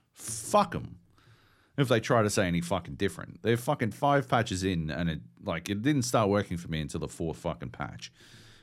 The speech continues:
Um, but, like, even on the very first fucking mission, when you enter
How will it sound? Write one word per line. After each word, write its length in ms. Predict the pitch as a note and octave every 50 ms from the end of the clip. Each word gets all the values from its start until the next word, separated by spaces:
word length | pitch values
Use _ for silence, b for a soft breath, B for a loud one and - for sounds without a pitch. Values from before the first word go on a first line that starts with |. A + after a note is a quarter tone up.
| b b
Um, 640 | - G2+ G2 G2+ G#2 G#2 G#2 F#2+ F#2 E2+ E2+ - - - _ _ _ _ -
but, 120 | C3+ C3
like, 280 | B2+ D3+ D3 C#3 C3 -
even 260 | F3+ F#3 F#3+ G3 F#3+
on 140 | F3 D#3+ C#3+
the 80 | A#2+ G#2
very 420 | F#2 F#2+ A2 A2+ A#2 A2+ A#2 A2+
first 400 | A2 - G#2+ G2 G2 G2 G2 -
fucking 320 | - G2+ F2 - - E2+
mission, 320 | E2 E2+ - - C3+ C3+ C#3+
when 140 | C3+ A2+ G2+
you 200 | F#2+ F#2 E2+ C2
enter 680 | E2+ F2 E2+ - G2+ F2+ F2 E2+ E2 D#2 D2+ D2